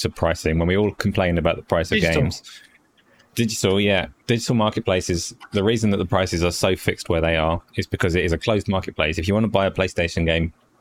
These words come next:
Speaker 1: the PlayStation Store is your only option. So if the,
Speaker 2: Yeah.
Speaker 1: the recommended retail price is seventy dollars, then that's what you're paying for it.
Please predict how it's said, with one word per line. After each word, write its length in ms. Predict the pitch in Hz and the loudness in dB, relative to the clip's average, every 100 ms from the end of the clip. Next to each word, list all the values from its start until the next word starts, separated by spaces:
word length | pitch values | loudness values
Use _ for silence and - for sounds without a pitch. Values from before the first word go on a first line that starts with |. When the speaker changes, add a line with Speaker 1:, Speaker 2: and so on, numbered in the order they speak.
| _ | _
Speaker 1:
the 140 | 101 92 | -2 -2
PlayStation 580 | - 92 - 87 - 82 | 0 0 0 -2 0 -2
Store 300 | - 80 80 | 0 0 0
is 100 | 80 | 0
your 120 | 87 | 2
only 180 | 87 85 | 2 0
option. 360 | 82 - 76 - _ | -2 -4 -6 -6 _
So 180 | - 80 | -4 0
if 400 | 78 80 82 - | 0 0 -2 -2
the, 220 | 82 82 - - | -2 -2 -2 -4
Speaker 2:
Yeah. 140 | 139 - 85 | -2 -2 -2
Speaker 1:
the 80 | 90 | -2
recommended 480 | 101 98 98 92 | 0 0 0 2
retail 320 | 87 92 90 82 | 2 0 0 0
price 280 | 85 82 | 0 0
is 80 | 87 | -2
seventy 360 | - 87 87 82 | 0 0 0 0
dollars, 400 | 95 80 85 85 | 2 2 0 0
then 260 | 90 85 85 | 0 2 0
that's 160 | 87 | 0
what 80 | - | -4
you're 80 | - | -4
paying 200 | 92 82 | -2 -2
for 160 | 76 | 0
it. 120 | 73 | -2